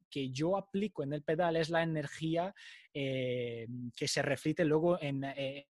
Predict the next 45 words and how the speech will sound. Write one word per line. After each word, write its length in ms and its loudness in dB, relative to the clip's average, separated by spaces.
eh, 240 -10
total 480 4
que 160 -6
se 140 0
ha 60 2
gastado 280 -2
en 40 2
entrenamiento. 360 -2
Se 120 -6
tiene 160 -2
que 80 0
aplicar 280 0
un 100 0
factor 300 -2
de 100 2
corrección 520 -2
que 120 2
es 80 2
lo 80 4
que 100 -4
se 140 -2
llama 280 0
la 220 0
eficiencia, 760 -2
ah, 320 -2
del 140 0
pedaleo, 460 2
es 100 -2
la, 320 -4
la 180 -2
cycling 400 -2
gro-, 240 4
gross 280 2
efficiency. 640 -2
Y 80 4
son 200 6
valores 360 6
que 120 0
ya 140 2
están 380 2
preestablecidos 1200 0
en 80 0
laboratorio, 480 4
se 100 -2
pueden 600 -2